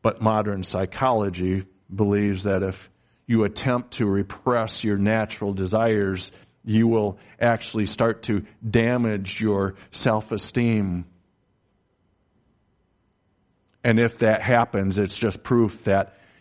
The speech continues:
you're, uh, something has gone haywire in your mental faculties.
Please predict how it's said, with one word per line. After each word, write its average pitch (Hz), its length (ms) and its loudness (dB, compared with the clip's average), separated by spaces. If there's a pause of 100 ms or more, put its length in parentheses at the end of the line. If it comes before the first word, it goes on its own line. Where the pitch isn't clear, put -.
(120)
you're, 104 360 2 (680)
uh, 92 240 0
something 120 380 0
has 104 160 0
gone 107 480 -2 (120)
haywire 98 760 0 (560)
in 107 220 2
your 101 240 2
mental 101 680 0
faculties. 95 1080 -6